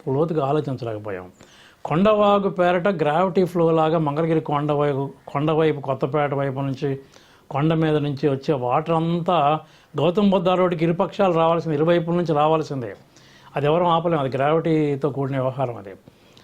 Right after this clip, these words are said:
సరే, ఈ చెరువు భూములలో మనం బిల్డింగ్స్ కట్టినప్పుడు అసలు ఆ డ్రైన్స్ని తీసుకెళ్ళి ఎటు కలపాలన్నది కూడా దానికి ఒక ముగింపు లేదు.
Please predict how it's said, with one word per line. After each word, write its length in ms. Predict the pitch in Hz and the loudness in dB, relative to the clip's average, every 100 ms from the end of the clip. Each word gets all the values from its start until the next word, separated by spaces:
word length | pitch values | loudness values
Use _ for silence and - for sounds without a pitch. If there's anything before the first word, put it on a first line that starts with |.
| _ _ - | _ _ -2
సరే, 180 | 240 220 | 2 2
ఈ 100 | - | 2
చెరువు 180 | 180 208 | 2 4
భూములలో 760 | 202 214 208 208 202 202 196 196 | 4 2 4 4 6 6 4 4
మనం 300 | 190 175 147 | 4 2 2
బిల్డింగ్స్ 400 | 156 185 190 - | 0 2 0 0
కట్టినప్పుడు 720 | 165 160 147 123 123 123 131 - _ _ _ _ _ _ _ - - | -2 -2 -4 -4 -4 -2 -4 -8 _ _ _ _ _ _ _ -10 -4
అసలు 180 | 147 185 | 0 0
ఆ 20 | |
డ్రైన్స్ని 480 | 139 151 208 214 208 | 2 2 2 2 2
తీసుకెళ్ళి 340 | 202 202 180 | 2 2 0
ఎటు 100 | 160 | 2
కలపాలన్నది 680 | 185 196 180 190 185 180 175 | 0 0 0 0 0 0 0
కూడా 440 | 190 196 175 175 180 - - - - | 2 2 2 0 -4 -16 -20 -18 -4
దానికి 180 | 165 165 | 0 2
ఒక 100 | 147 | 0
ముగింపు 400 | 151 165 214 196 | 0 0 2 2
లేదు. 220 | 156 117 | 0 0